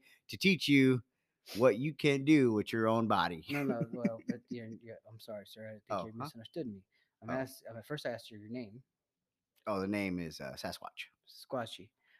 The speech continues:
Speaker 2: All right, so Squashy. Well, like I said, to bring, to be part of this tribe, that, you know, that's the best tribe in the world. I mean, one of the best ever. There's not gonna be ever best tribe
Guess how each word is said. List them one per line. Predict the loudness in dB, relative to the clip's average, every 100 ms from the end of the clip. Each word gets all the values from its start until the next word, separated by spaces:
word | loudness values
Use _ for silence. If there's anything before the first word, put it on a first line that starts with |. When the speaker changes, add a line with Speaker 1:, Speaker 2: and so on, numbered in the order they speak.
| _
Speaker 2:
All | -6
right, | -4 -4
so | -10
Squashy. | -8 -4 -4 -4 -10 -12 _ _ _ _ _ _
Well, | -8 -4 -4
like | -6 -6 -8
I |
said, | -6 -4 -4 -4
to | -10
bring, | -6 -6 -8 -14
to | -14
be | -10 -10 -10 -10
part | -8 -8
of | -10
this | -16 _ _
tribe, | -10 -6 -4 -6 -8 -12
that, | -16 -18
you | -18
know, | -16 -18 -20 -20
that's | -20 -20 _ _ -20
the | -18 -16
best | -16 -14
tribe | -14 -14
in | -16
the | -16
world. | -14 -12 -14 -20 _ _ -12
I |
mean, | -10
one | -10 -10
of |
the | -12 -8
best | -8 -8 -10
ever. | -10 -10 -10 -12 -12 _ _ _
There's | -12
not | -10
gonna | -8
be | -8 -10 -10
ever | -12 -12 -12
best | -12 -12 -12 -12
tribe | -10 -10 -12